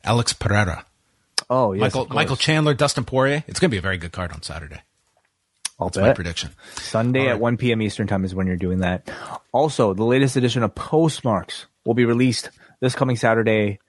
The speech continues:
Speaker 2: David and Bruce, I don't know who they're gonna talk to just yet, but, um, look for that in the Post Wrestling Cafe feed.
Speaker 1: I think I know who it is, but I, I don't know a hundred percent, so I won't, I won't say it in case I'm wrong, but
Speaker 2: Mm.
Speaker 1: I think I know who it is. Uh, so there you have it. That is our schedule. Check out everything at postwrestling dot com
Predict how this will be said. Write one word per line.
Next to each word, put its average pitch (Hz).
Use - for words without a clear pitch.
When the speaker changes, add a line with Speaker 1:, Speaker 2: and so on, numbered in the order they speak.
Speaker 2:
David 127
and 117
Bruce, 113
I 107
don't 127
know 127
who 127
they're 117
gonna 113
talk 113
to 110
just -
yet, 104
but, 92
um, 87
look 104
for 110
that 104
in -
the 98
Post 98
Wrestling 95
Cafe 90
feed. 82
Speaker 1:
I 98
think 165
I 113
know 90
who 101
it 90
is, 82
but 98
I, 95
I -
don't 101
know 92
a 87
hundred 87
percent, 71
so 90
I -
won't, 90
I -
won't 92
say 92
it 87
in 85
case 87
I'm 82
wrong, 80
but 92
Speaker 2:
Mm. 76
Speaker 1:
I 98
think 104
I 92
know 87
who 87
it 76
is. -
Uh, 131
so -
there 170
you 160
have 147
it. 98
That 147
is 139
our 123
schedule. 147
Check 165
out 170
everything 175
at 120
postwrestling 139
dot 117
com 120